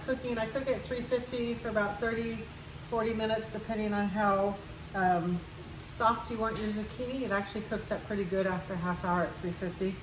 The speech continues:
And then halfway through, about fifteen minutes, sometimes, uh, more, twenty minutes, I'll come and I'll put the rest of the, um, cheese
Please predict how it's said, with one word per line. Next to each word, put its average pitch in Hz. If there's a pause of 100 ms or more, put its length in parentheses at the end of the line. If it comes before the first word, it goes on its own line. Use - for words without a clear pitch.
(560)
And 196
then 185 (160)
halfway 233
through, 233
about 208
fifteen 220
minutes, 220 (320)
sometimes, 254 (300)
uh, 202
more, 208 (220)
twenty 240
minutes, 233 (340)
I'll 208
come 220
and 214
I'll 202
put 220
the 208
rest 208
of 196
the, 196
um, 170 (880)
cheese 311